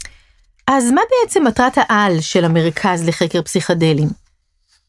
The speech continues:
אנחנו מדענים המתעניינים בטבעו של המצב האנושי, ופסיכדלים הם כלי מוביל במחקר של הדברים האלה, אז המטרה היא גילוי.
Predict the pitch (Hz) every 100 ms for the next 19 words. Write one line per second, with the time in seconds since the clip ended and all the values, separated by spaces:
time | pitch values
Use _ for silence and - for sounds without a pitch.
0 | _ 262 311 - 349 330 247 247 165 175
1 | 214 220 202 214 196 202 269 285 220 180
2 | 240 269 233 196 220 208 208 202 190 -
3 | 156 - _ _ _ 208 - 196 - 185
4 | 262 302 226 190 170 170 - 226 214 185
5 | 208 320 262 175 165 151 - 165 160 175
6 | 170 170 160 160 147 147 143 147 _ _
7 | _ 285 339 349 349 220 170 196 226 190
8 | 151